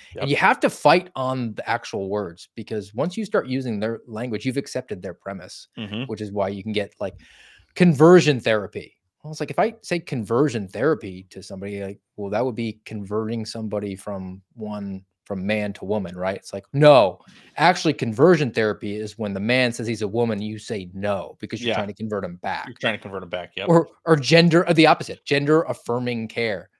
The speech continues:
Speaker 2: which
Speaker 1: Mm-hmm.
Speaker 2: the way those words meet, you know, 'cause look, I,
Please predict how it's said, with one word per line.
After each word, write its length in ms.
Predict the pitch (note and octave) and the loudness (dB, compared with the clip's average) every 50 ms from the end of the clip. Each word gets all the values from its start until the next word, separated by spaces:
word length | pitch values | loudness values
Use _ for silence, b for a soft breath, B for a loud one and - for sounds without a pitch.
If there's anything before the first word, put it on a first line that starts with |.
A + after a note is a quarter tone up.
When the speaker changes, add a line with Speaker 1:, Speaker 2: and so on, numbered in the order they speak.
| _ _ _ - | _ _ _ -20
Speaker 2:
which 180 | A#2 - B2 | -20 -16 -16
Speaker 1:
Mm-hmm. 260 | A#2+ G#2 F#2+ G#2+ G2+ G#2 - A#2+ _ _ - | -16 -14 -14 -14 -16 -16 -16 -20 _ _ -6
Speaker 2:
the 80 | C3 | -4
way 160 | A#2+ B2+ D3 | -2 0 0
those 280 | E3 E3 F#3 G#3 G3+ D3+ | 2 2 2 2 2 2
words 260 | C3 C#3 C#3 B2 - | 0 -2 -2 -2 -4
meet, 240 | C3 C#3+ D#3 - - | -6 -8 -8 -8 -8
you 80 | D#3 C3 | -8 -6
know, 100 | A#2 G#2+ | -6 -6
'cause 200 | - B2+ G#2 - _ _ _ _ _ - | -6 -8 -10 -10 _ _ _ _ _ -6
look, 220 | B2+ A#2+ A2 - - | -6 -6 -6 -6 -12
I, 160 | A#2+ A#2+ A2 | -12 -12 -12